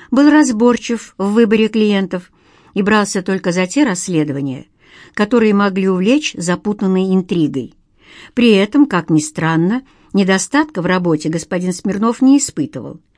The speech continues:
Иногда ему приходилось вести два-три дела одновременно. Высокая оплата, установленная сыщиком за оказываемую помощь, не отпугивала, а, напротив,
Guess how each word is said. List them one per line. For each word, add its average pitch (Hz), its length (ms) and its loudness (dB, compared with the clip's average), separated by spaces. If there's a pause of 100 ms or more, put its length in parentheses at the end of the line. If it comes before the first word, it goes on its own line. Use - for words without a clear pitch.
(420)
Иногда 208 440 2
ему 185 220 2
приходилось 185 680 -4
вести 180 420 -4
два-три 180 640 -2
дела 247 420 0
одновременно. 160 1000 -4 (1300)
Высокая 208 580 0
оплата, 226 600 -4
установленная 175 760 0
сыщиком 180 640 -6 (300)
за 190 180 0
оказываемую 160 840 0
помощь, 160 540 -2 (220)
не 220 200 2
отпугивала, 160 880 -2 (220)
а, 208 120 0
напротив, 190 760 -2